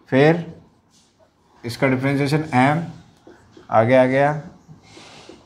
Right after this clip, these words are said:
power का डिफरेंशिएशन ऐसे ही होता है, और फिर वन हो गया, बस हो गया ये तो। अब देखो इसमें common क्या आ रहा है, इसमें आप common ले लो x minus a की power m और x minus b की power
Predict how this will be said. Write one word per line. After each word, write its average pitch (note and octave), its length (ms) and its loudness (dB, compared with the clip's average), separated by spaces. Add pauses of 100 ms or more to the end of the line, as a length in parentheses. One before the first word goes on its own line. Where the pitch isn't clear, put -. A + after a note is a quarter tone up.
(140)
power A2+ 220 2
का B2+ 80 0
डिफरेंशिएशन C3 500 -2
ऐसे B2+ 200 -2
ही C3+ 40 -2
होता C3 220 0
है, D3+ 200 -2 (1400)
और A2 160 2
फिर D3+ 300 0 (100)
वन A#2+ 180 -2
हो B2 100 0
गया, C3 220 2 (280)
बस C3 280 -4
हो A#2+ 80 -4
गया C#3 120 0
ये D3 100 0
तो। D#3 160 -2 (1080)
अब B2 100 -2
देखो C#3 160 4
इसमें C#3 200 -2
common C3 280 0
क्या C#3 140 4
आ - 20 6
रहा C3+ 120 2
है, C#3 220 -6 (1400)
इसमें B2 280 0
आप B2+ 180 4
common B2 240 -2
ले A2+ 120 0
लो A2 160 0 (300)
x B2 280 -2
minus A#2 360 -2
a A2+ 140 -6
की A#2 140 -8
power G#2 280 0
m B2 320 2 (580)
और G#2 160 -2
x A#2+ 220 -4
minus A2 360 -4
b G#2 220 -4
की A2 100 -8
power B2 500 2